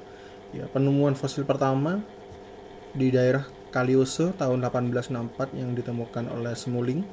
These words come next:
ya. Kemudian tahun sembilan belas tiga empat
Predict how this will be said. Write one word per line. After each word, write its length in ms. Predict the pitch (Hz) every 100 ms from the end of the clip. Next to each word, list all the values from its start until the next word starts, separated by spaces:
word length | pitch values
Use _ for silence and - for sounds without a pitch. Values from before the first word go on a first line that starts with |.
| - - - -
ya. 160 | 117 - - - - - - -
Kemudian 480 | 131 131 131 143
tahun 240 | 143 135 139
sembilan 200 | 135 131
belas 160 | 127 131
tiga 160 | 131
empat 320 | 123 - 156